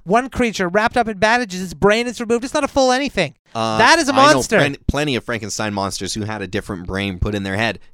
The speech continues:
Speaker 2: 'cause they had to find the right
Speaker 1: But
Speaker 2: one.
Speaker 1: it still has a brain in its head. A mummy does not, okay? A mummy's brain has been removed. There's nothing human left about it. I've never created a monster without a brain, and I don't intend to start.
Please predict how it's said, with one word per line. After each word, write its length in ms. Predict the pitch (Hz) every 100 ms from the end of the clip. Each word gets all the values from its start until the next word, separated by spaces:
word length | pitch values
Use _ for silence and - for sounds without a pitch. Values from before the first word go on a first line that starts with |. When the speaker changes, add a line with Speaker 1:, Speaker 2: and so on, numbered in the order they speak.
| -
Speaker 2:
'cause 100 | 107
they 80 | 110
had 120 | 107
to 60 |
find 220 | 107 113 113
the 60 |
right 160 | 113 120
Speaker 1:
But 120 | -
Speaker 2:
one. 140 | 151
Speaker 1:
it 40 | 127
still 180 | 240 226
has 160 | 220
a 40 | 185
brain 240 | 208 226
in 120 | 226
its 100 | 190
head. 260 | 185 139 117
A 80 | 170
mummy 300 | 196 233 254
does 200 | 214 180
not, 240 | 214 190 -
okay? 320 | 165 185 202
A 40 | 202
mummy's 300 | 220 262 180
brain 240 | 220 233
has 100 | 220
been 200 | 226 214
removed. 560 | 202 208 226 175 117 - _
There's 160 | 175 165
nothing 340 | 208 247 269
human 300 | 247 247 240
left 240 | 240 240 220
about 320 | 185 170 135
it. 180 | - _ _ -
I've 160 | 190
never 160 | 247 269
created 280 | - 262 240
a 20 |
monster 300 | 220 220 208
without 160 | 202 202
a 40 |
brain, 260 | 151 175 208
and 80 | 220
I 20 |
don't 160 | 214 233
intend 200 | 247 233
to 60 |
start. 320 | - 269 180